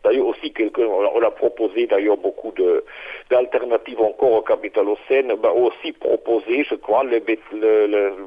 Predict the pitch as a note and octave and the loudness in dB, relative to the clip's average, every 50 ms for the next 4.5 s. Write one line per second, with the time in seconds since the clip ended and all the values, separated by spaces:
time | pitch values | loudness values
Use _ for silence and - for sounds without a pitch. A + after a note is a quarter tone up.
0 | F2+ E2+ E2+ - F#2 F#2+ - - F2+ - G2+ - - F#2+ F#2+ G2 F2+ - G2+ F#2+ | -14 -14 -12 -10 -10 -10 -10 -8 -4 -4 -4 -4 -4 -4 -6 -6 -4 -4 -4 -4
1 | - - G2 G#2 G2+ F#2+ F2+ F#2 F#2+ F#2+ G2 F#2+ F2+ G2 G2+ - - A2+ G#2+ G#2 | -2 -2 -2 0 0 0 0 -2 -2 -4 -6 -4 -4 -8 -8 -4 -2 0 0 0
2 | G2 F#2 - - - B2 C3 C#3+ - G2+ G2+ - - - - F2 - - - - | 0 -2 -4 -4 -2 -2 -2 -2 -2 -4 -4 -4 -6 -8 -10 -12 -12 -14 -20 -20
3 | - - - - - - - - - - A2+ A#2 C3+ C#3+ C3+ - - B2+ B2 B2 | -20 -20 -20 -20 -20 -20 -20 -10 -6 -4 -2 0 2 0 0 2 0 -2 -2 -4
4 | B2 B2 A2+ - - B2+ B2 C3 C3+ | -8 -12 -10 -4 0 2 2 2 2